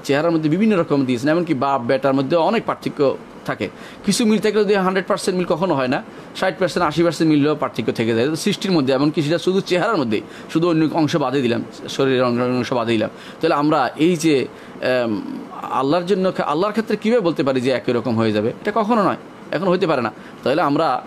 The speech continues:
বুঝতে পারছি যে একই রকম হওয়া কখনো সম্ভব নয়। সুতরাং আপনারা বলছেন যে, এ, আল্লাহ তাআলার চেহারা মানুষের চেয়ে একরকম হয়ে যায়, এটা ঠিক নয়। এখানে একটা জিনিস জানা দরকার, সেটা হচ্ছে আল্লাহ তাআলা বলছেন, "লাইসা কামিসলিহি শাই",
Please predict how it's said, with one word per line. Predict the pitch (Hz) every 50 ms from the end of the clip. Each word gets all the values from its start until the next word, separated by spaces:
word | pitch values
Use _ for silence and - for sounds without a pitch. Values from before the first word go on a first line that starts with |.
| - - - 135
বুঝতে | 143 156 - 220
পারছি | 196 156 135 - - 139
যে | 160
একই | - - 143 139 - 196 208 214
রকম | 156 139 131 135 - - 143 170 147
হওয়া | 127 127 120 120 139 175 -
কখনো | 147 120 135 123 127
সম্ভব | 120 - 113 110 131
নয়। | 143
সুতরাং | 135 135 165 151 - -
আপনারা | - - - 147 160
বলছেন | 147 135 117 - 175 175
যে, | 160 190
এ, | 214 - - - - - - - - - 127 127 120 117 113 - - - -
আল্লাহ | 117 123 135 139 135 127
তাআলার | 120 - 131 123 127 127 123 - - -
চেহারা | - 131 131 143 156 147
মানুষের | 131 123 127 131 127 123
চেয়ে | - 139 123
একরকম | 120 - 110 - 135 131
হয়ে | 120 127 143 151
যায়, | 156 196 -
এটা | - - - -
ঠিক | - 143 139 -
নয়। | 104 90 - - - - - - - - - - - - - -
এখানে | 196 190 247 247
একটা | 233 - - 220
জিনিস | 214 214 226 196
জানা | 208 196 175 151
দরকার, | 156 147 175 156
সেটা | 160 190
হচ্ছে | 170 160 - - -
আল্লাহ | - - 165 185
তাআলা | - 226 214
বলছেন, | 202 185 214 156
"লাইসা | 160 190 214 202 - 214
কামিসলিহি | - 160 151 151 143 - 147 135 123
শাই", | 107 120